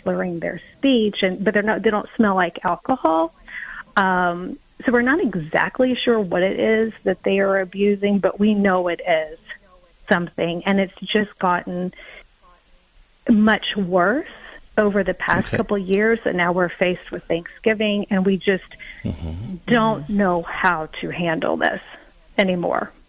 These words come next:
Speaker 1: with them. It's kind of just always been, like, swept under the rug. Nobody has said anything, but now
Speaker 2: Well, it sounds like you,
Speaker 1: family
Speaker 2: there's
Speaker 1: members are
Speaker 2: something
Speaker 1: starting
Speaker 2: you
Speaker 1: to
Speaker 2: there's
Speaker 1: question me.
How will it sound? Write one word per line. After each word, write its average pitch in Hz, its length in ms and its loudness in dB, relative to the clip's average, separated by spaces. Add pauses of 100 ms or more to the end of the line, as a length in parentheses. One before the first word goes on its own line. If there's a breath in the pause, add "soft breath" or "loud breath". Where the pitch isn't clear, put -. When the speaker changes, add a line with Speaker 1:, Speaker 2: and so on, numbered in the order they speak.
(140)
Speaker 1:
with 190 240 2
them. 190 160 2
It's 226 100 0
kind 339 220 2
of 247 120 0
just - 160 -6
always 214 220 2
been, 190 220 0
like, 175 280 -2 (800 loud breath)
swept 226 260 2
under 254 200 2
the 196 120 0
rug. 202 360 0
Nobody 185 260 0
has 180 260 -2
said 202 120 2
anything, 214 420 0
but 180 160 -2
now 196 80 2
Speaker 2:
Well, 175 120 4
it 156 60 0
sounds 190 280 2
like 185 100 4
you, 165 140 2
Speaker 1:
family 160 80 2
Speaker 2:
there's 160 160 0
Speaker 1:
members 175 100 2
are 160 80 0
Speaker 2:
something 151 40 4
Speaker 1:
starting 135 180 4
Speaker 2:
you 131 80 0
Speaker 1:
to - 40 -8
Speaker 2:
there's 147 200 2
Speaker 1:
question 202 360 -2
me. 190 380 0